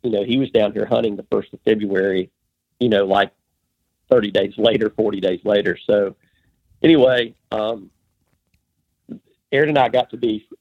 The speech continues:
uh, really, really good friends, um, since then. And,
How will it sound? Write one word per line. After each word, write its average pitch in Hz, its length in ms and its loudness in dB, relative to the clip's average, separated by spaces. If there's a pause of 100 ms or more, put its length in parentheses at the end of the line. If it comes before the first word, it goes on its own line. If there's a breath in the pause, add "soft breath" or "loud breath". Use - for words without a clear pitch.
(180)
uh, 98 320 0 (640)
really, 135 260 2 (260)
really 139 220 4
good 113 220 0
friends, 120 420 4 (440)
um, 95 400 -4 (840)
since 135 160 0 (100)
then. 117 520 4
And, 95 440 -2